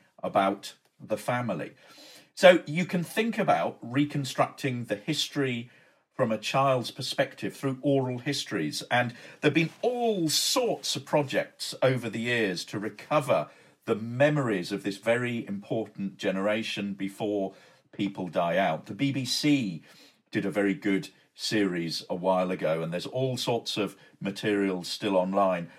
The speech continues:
Local history societies have done all sorts of things. I came across something yesterday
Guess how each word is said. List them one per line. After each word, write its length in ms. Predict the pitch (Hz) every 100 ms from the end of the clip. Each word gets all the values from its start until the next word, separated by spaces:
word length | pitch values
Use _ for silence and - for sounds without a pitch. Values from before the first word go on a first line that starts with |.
| -
Local 680 | 113 147 147 151 143 135 127 - _ _ _
history 460 | - 170 - 147 110
societies 720 | 101 - 92 87 82 95 98
have 100 | -
done 180 | 98
all 160 | 92 87
sorts 300 | - 80 -
of 80 | -
things. 340 | 90 76 67 - - - -
I 100 | -
came 220 | - 214 190
across 280 | - -
something 420 | - 131 - 120 113
yesterday 520 | 113 - 120 113